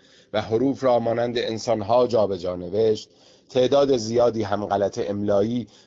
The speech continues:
با ماهیت لغزش فرویدی به چشم می‌خورد. این ربات به جای سیشل نوشت سکسشل، به جای لیپستیک نوشت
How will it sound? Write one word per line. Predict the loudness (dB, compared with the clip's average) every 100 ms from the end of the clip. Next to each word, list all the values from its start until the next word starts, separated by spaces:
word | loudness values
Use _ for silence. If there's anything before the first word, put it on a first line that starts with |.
| 0
با | 0
ماهیت | 2 2 0 0 0 2
لغزش | 2 2 0 -2 -6 -8
فرویدی | -6 -2 -2 -2 -4
به | -4
چشم | -6 -8 -10 -14 -16
می‌خورد. | -16 -14 -14 -14 _ _ _ _ _ _
این | -10 -2
ربات | 0 4 2 0 -6 _ _ _
به | -6 -2
جای | 2 4 4 2
سیشل | -2 -10 -2 0 2 -2
نوشت | -2 0 0 -2 -12 _ _
سکسشل، | -2 0 0 -2 -10 -8 -10 -14 _ _ _ _ _ -10
به | -2
جای | 0 2 2 0 _ -12
لیپستیک | -8 -8 -10 -6 -4 -4 -2
نوشت | 0 2 2 -2